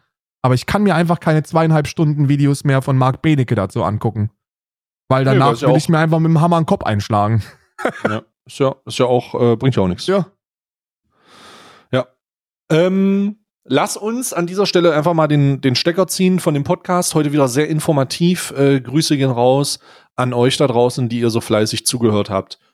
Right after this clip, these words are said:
Speaker 2: und uns mit eurer Zeit supportet. Denn finanziell kann man das ja aus-, ni-, kann man das ja irgendwie nicht. Wir haben's jetzt in den letzten fünf Jahren nicht hingekriegt, dass man uns finanziell <laughs> unterstützen
Speaker 1: Ja.
Speaker 2: kann.
Speaker 1: Ja.
Speaker 2: <laughs> So, so krass ist es dieser, dieser,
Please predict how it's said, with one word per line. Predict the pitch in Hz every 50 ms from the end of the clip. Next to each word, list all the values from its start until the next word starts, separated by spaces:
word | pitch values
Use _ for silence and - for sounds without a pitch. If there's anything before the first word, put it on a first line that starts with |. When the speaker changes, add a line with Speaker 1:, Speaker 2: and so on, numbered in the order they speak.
| _ _ _
Speaker 2:
und | - 107 107 104 104 98 - _ _
uns | - 123 123 120 113 - - - - - - - - - _ _
mit | 120 127 123 123 117 - - -
eurer | 123 120 123 110 113 110 110 110 107 107 107 - -
Zeit | - - - - 135 135 131 123 -
supportet. | - - - - - - - - 104 98 92 - - 95 -
Denn | 110 104 101
finanziell | 92 - 113 113 107 104 - 135 127 131
kann | - - 127
man | 117 95
das | 90 90 -
ja | 98
aus-, | 92 92 98 - -
ni-, | 101 98 101 104 - _ _
kann | - - 123
man | 117 98 90
das | 92 - -
ja | 98 95
irgendwie | - 95 92 95 87 90
nicht. | 90 87 - -
Wir | 110 107
haben's | 107 117 -
jetzt | 131 120 - 127
in | 120
den | 117 110
letzten | 113 120 117 - - - 127 123 120 117 _ _ _ _ _ _ _ _ _ _ _ _
fünf | - - 180 180 185 - -
Jahren | 127 120 123 123
nicht | 120 113 -
hingekriegt, | - 131 135 139 120 - 139 120 -
dass | 123 113
man | 123 117 117
uns | 113 110 - -
finanziell | - 127 117 113 113 - 131 127
<laughs> | -
unterstützen | - 151 - - - - - - - 160 - - 107 104 - 165 - - - -
Speaker 1:
Ja. | - 185
Speaker 2:
kann. | - - 214 - 226 240 - - 233 -
Speaker 1:
Ja. | 151 208 202 107
Speaker 2:
<laughs> | - 202 - - 247 1077 - - - - _ - 220 - - _ - 339 311 302 262 208 _
So, | - 117 147 190 220 202 196 185
so | 147 135 - 170 196 214
krass | - - 190 190 -
ist | - 165 160 160
es | 165 147 -
dieser, | - 165 165 156 151 147 147 143
dieser, | 135 143 143 139 139 131